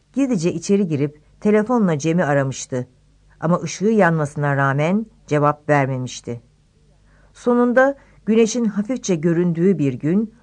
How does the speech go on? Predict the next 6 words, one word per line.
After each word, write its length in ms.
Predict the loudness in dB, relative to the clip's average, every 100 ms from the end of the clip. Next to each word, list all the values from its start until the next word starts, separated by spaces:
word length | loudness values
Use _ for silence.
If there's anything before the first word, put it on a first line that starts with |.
| _
Aydan 520 | -2 0 0 0 -2 -4 -16
umutsuzca 680 | -2 0 0 -2 -6 -2 -2
telefonu 440 | 0 0 0 -4
çevirdiğinde 880 | -4 -2 -2 -2 -2 -2 0 0 -2 -6 _ _
telefon 480 | 0 0 0 -2 -2
açılmıştı. 800 | -6 -6 -6 -6 -8 -8 -8